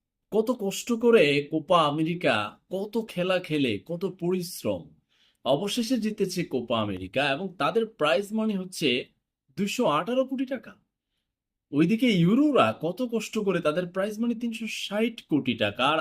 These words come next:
আমাদের পিয়ন জাহাঙ্গীর আলম, তিনি ইতিমধ্যেই চারশো কোটি টাকার মালিক। এবং আরো আশ্চর্য হচ্ছে, নোয়াখালী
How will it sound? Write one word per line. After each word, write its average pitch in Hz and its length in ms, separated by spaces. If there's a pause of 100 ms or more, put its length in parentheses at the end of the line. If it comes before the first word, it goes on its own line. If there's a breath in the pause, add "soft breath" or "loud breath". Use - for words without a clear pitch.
আমাদের 170 580
পিয়ন 180 440
জাহাঙ্গীর 175 560
আলম, 127 400 (680)
তিনি 185 340 (260)
ইতিমধ্যেই 165 600
চারশো 147 440
কোটি 180 300
টাকার 175 260
মালিক। 131 480 (640)
এবং 220 440 (520)
আরো 180 200
আশ্চর্য 240 520
হচ্ছে, 220 600 (540 soft breath)
নোয়াখালী 190 840